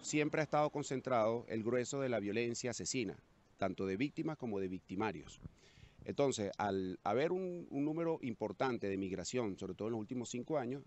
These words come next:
yo diría que esa es la principal explicación del por qué se han venido reduciendo los, los homicidios. El informe del Observatorio Venezolano de Violencia también habla de una importante gobernanza criminal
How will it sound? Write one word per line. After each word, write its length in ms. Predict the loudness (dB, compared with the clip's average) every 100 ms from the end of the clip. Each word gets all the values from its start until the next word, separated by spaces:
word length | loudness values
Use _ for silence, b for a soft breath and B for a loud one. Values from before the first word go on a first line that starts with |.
| -6
yo 120 | -2
diría 200 | -2 -2
que 100 | -4
esa 120 | -6
es 60 | -6
la 80 |
principal 420 | -6 -8 -6 -4 -4
explicación 560 | -6 -6 -6 -4 -4
del 140 | -4 -6
por 160 | -8
qué 120 | -6
se 120 | -6 -4
han 80 |
venido 320 | -4 -2 -4 -6 B B -4
reduciendo 500 | -2 -2 -4 -2 -2
los, 140 | -4 -8 -10
los 400 | -8 -6 -8 -6
homicidios. 600 | -6 -4 -6 -8 -10 -16 _ B B B B B -2
El 100 | 0
informe 260 | 2 2
del 60 | 2
Observatorio 440 | 2 0 0 0
Venezolano 380 | 0 0 2 2
de 60 | 2
Violencia 380 | 2 0 -2 -2
también 260 | 0 2
habla 320 | 2 2 0 0
de 140 | 0
una 140 | 0
importante 480 | 0 -2 -4 -4 -2
gobernanza 480 | -2 -2 -2 -4 -6
criminal 560 | -6 -2 0 0 0